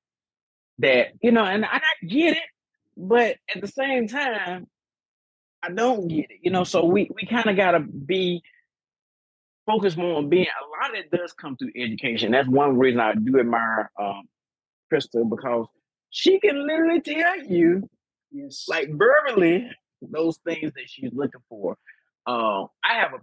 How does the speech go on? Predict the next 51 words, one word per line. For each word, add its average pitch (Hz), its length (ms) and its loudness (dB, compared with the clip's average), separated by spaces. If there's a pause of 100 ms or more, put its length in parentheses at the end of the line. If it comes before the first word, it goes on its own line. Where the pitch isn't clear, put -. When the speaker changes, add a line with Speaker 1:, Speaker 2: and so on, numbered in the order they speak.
Speaker 1:
pet 180 240 -2
peeve, 131 580 -2
and 131 140 -10
this 156 160 -6
is - 260 -12 (260)
kinda 147 220 -2 (560)
off 147 200 -4
the 147 80 -14
subject, 127 260 2
but 120 100 4
it 120 140 2
is. 110 120 -2 (380)
I 131 120 -6 (100)
hate 190 260 2
for 165 120 -10
people 170 320 -4
to 120 120 -2
rename 139 600 -2
songs 120 480 -4
by 104 100 -6
the 101 120 -10
first - 240 0
verse. - 340 -8 (1500)
Like, 147 200 0
they 208 100 4
be 208 80 2
like, 175 300 2
"What 226 180 -4
we 247 80 -4
gonna 226 200 -6
do? 233 200 -4 (580)
We 175 100 2
gonna 185 200 2
do, 185 180 4 (180)
'The 135 80 -8
Lord's 220 380 0
my 208 180 -2
life, 202 280 -2
my 185 180 -6
salvation, 175 540 -4
who 185 140 -4
shall 160 220 -2
I 156 60 -6
fear?'" 127 300 -6 (340)
I 127 60 -16
be 139 60 -8
like, 135 140 -4
"You 151 140 -2
mean 147 220 -4 (100)
everlasting 147 480 -4
God?" 170 280 2